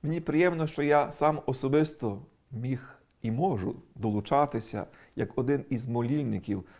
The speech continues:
до цієї всецерковної, всенародної, е, ініціативи.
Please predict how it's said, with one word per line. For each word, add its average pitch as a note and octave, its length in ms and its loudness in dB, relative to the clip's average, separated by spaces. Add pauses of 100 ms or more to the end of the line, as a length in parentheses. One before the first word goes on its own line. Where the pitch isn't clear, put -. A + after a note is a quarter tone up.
(120)
до G#2 120 -4
цієї A2+ 440 0
всецерковної, A#2 960 0
всенародної, A2 920 0 (420)
е, G2 400 -2
ініціативи. G2+ 920 -4